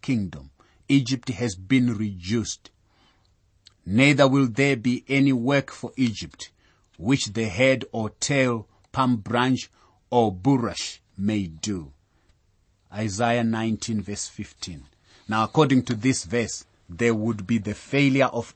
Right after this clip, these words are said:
industry and commerce. They would die, and poverty and wretchedness would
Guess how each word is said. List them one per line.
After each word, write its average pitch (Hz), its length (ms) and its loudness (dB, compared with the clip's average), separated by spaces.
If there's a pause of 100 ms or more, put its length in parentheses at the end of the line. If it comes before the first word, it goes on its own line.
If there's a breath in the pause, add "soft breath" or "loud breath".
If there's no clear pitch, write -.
industry 127 640 2
and 107 180 -4
commerce. 123 480 0 (800 soft breath)
They 123 220 2
would 104 420 0
die, 127 340 4
and 110 360 -4
poverty 127 640 -2
and 98 260 -4
wretchedness 104 680 0
would 104 280 -2